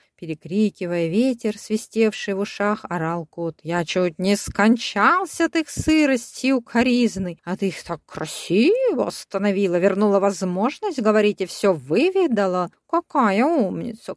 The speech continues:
какой я молодец!» «А ты-то при чем?»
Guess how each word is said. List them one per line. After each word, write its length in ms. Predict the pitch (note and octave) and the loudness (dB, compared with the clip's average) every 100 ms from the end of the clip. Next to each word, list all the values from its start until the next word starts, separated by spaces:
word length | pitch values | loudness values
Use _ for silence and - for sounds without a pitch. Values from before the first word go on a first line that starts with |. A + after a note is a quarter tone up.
| _ | _
какой 540 | - - _ F3+ D#3+ - | -6 -6 _ -8 -8 -6
я 220 | E3+ E3+ | -2 -2
молодец!» 920 | D#3+ D3+ D3+ C#3+ - C#4+ - - - _ _ _ _ _ D4 | -2 -2 -2 -4 -6 -6 -6 -10 -20 _ _ _ _ _ 0
«А 60 | A#4 | 2
ты-то 260 | - E4 A#3 | 4 2 2
при 220 | A#3 C4 | 0 -2
чем?» 400 | A#3+ C#4 A3 F#3+ | 0 2 2 0